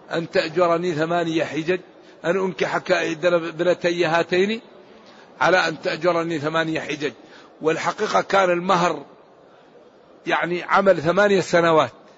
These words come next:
نعم. وبعدين لما انتهى وذهب رأى نار ووقف لي-، لي-، ليسأل أهلها أو ي-،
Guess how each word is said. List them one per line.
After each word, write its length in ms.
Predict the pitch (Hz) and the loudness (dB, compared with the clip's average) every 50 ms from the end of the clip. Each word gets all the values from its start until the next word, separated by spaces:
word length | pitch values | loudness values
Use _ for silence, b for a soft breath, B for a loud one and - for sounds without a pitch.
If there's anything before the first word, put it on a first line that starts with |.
| b b _ - | b b _ -12
نعم. 260 | 135 131 117 110 104 104 - - - - - - - - - - - - - | -10 -8 -8 -10 -12 -20 -20 -20 -20 -20 -20 -20 -20 -20 -20 -20 -12 -6 -6
وبعدين 520 | 214 208 226 202 190 190 220 214 208 202 | -4 0 0 0 4 4 4 4 4 2
لما 240 | 202 190 190 196 190 | 0 0 0 -2 -4
انتهى 340 | 170 - - 214 202 196 190 | -2 0 2 4 6 6 6
وذهب 440 | 185 180 180 185 175 180 202 208 - - - - - B B B B B B B B _ - | 6 6 6 6 4 4 4 2 0 -4 -20 -20 -20 B B B B B B B B _ 0
رأى 360 | 190 208 208 180 185 196 196 | 0 2 2 2 4 2 4
نار 260 | 185 196 208 208 196 190 | 4 4 4 4 4 6
ووقف 540 | 185 190 196 202 208 196 - 208 190 156 | 6 6 6 6 6 4 2 -2 -2 0
لي-، 400 | 170 190 196 196 190 190 185 175 165 160 151 123 - - - - - - - - - B B B B B B B - - | -2 -2 2 2 2 4 2 0 -2 -8 -12 -16 -16 -14 -14 -14 -14 -16 -20 -20 -20 B B B B B B B -20 -12
لي-، 220 | - 165 185 190 156 175 | -6 -4 -4 -4 -4 -6
ليسأل 560 | 185 202 202 208 208 - - 190 185 190 190 | -4 0 2 2 2 2 0 0 2 2 2
أهلها 460 | 175 180 180 185 196 190 180 190 202 | 4 4 2 4 4 4 4 4 4
أو 200 | 190 175 180 190 | 4 4 4 4
ي-، 240 | 185 196 185 175 160 | 6 6 6 4 2